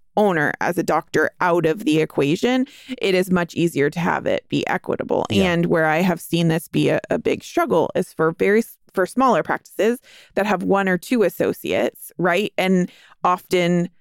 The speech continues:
Speaker 1: it's a lot harder to make that equity when you only have one associate, you don't have anybody to compare them to, or you have two associates, but there might be differences between those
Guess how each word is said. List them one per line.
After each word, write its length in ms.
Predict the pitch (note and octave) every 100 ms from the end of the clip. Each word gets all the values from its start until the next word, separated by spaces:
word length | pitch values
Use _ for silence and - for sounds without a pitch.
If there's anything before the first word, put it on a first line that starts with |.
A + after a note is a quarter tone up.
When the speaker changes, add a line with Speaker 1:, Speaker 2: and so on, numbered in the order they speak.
| _ _
Speaker 1:
it's 180 | G3 G3
a 60 | F#3
lot 200 | E3+ -
harder 560 | - G3+ E3+ F#3 B3 -
to 160 | A#3
make 240 | F#3+ E3 -
that 220 | E3+ -
equity 640 | C#3+ - E3+ D#3+ D3+ E3 - _ _ _ _ -
when 200 | G3 F3+
you 100 | F3
only 180 | F3
have 180 | G3+ E3+
one 140 | E3+ E3+
associate, 420 | - C#3 - E3+
you 80 | F3
don't 180 | D#3+
have 140 | E3+ D3+
anybody 340 | E3 E3+ E3
to 60 | D#3+
compare 320 | - F3 D#3+
them 180 | D#3 F3
to, 220 | - F3
or 160 | - F3+
you 160 | F3
have 220 | G3 D#3+
two 220 | - E4+ A3+
associates, 840 | - C3 - - E2+ F#3+ - -
but 180 | F3+ F3
there 220 | F3 E3+
might 240 | E3+ D#3
be 260 | D#3+ D#3+ D#3+ - _ _ _
differences 480 | - G3 E3+ F#3 D#3
between 340 | - - D#3 C3+
those 320 | G#2 A#2+